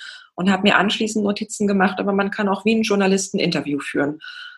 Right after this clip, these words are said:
und einfach mal gucken, was antwortet derjenige. Und dann ist es natürlich auch so, dass, äh, Charaktere in sich Brüche haben.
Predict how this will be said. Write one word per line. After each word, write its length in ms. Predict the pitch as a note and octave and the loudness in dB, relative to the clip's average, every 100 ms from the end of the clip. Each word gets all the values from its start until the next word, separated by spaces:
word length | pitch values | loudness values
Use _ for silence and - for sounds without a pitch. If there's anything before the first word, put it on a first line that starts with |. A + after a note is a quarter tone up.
| _ | _
und 100 | F3+ | 0
einfach 340 | - G#3 A#3+ A#3 | 4 4 2 2
mal 100 | F3+ | 2
gucken, 420 | G#3+ A#3 C#4+ C4+ | 2 0 2 2
was 160 | B3+ - | 2 2
antwortet 500 | - F#3 F#3+ C#3 - | 0 0 0 -2 -4
derjenige. 640 | - D#3 D3+ C#3+ C#3 C#3 - _ _ _ _ _ _ - - | -6 0 0 0 -4 -6 -6 _ _ _ _ _ _ -8 0
Und 100 | F3 | 2
dann 120 | A3 | 2
ist 120 | B3 | 0
es 120 | C4 | 0
natürlich 460 | A#3+ A3+ A3 G#3+ - | 0 0 -2 -2 -2
auch 140 | G3 | -2
so, 320 | - G#3+ A3 A3 - - _ | 4 4 4 0 -14 -20 _
dass, 280 | - G3 G3 | 0 2 0
äh, 120 | - | -2
Charaktere 640 | G#3 G#3 G3+ G3+ G#3+ G3+ G3 | 0 2 2 2 2 4 4
in 240 | A3+ A3+ | 4 4
sich 260 | G#3+ - - | 2 0 0
Brüche 460 | G3+ G#3+ F#3 C#3+ | 2 4 2 -2
haben. 420 | C3 B2 - - | -4 -8 -10 -16